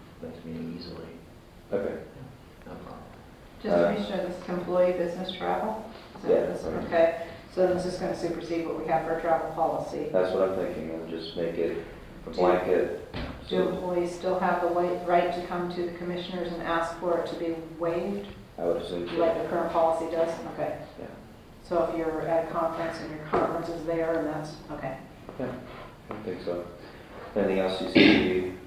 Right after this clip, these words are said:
Speaker 2: I mean, I, I didn't really compare it to our current rates.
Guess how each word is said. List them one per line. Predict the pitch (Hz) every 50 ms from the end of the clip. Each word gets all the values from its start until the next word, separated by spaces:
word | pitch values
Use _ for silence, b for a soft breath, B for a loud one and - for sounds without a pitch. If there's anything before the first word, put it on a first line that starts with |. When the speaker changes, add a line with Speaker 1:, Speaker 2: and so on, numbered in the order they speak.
| - - -
Speaker 2:
I | 90
mean, | 90 87 85
I, | 82 - - 90 117 113
I |
didn't | 107 101 95 87 - 92
really | 92 92 90 85
compare | - - - 95 90 87 87
it | 87 - -
to | - 82 82
our | 82 -
current | - 92 87 87 85 82 85 85
rates. | 82 82 -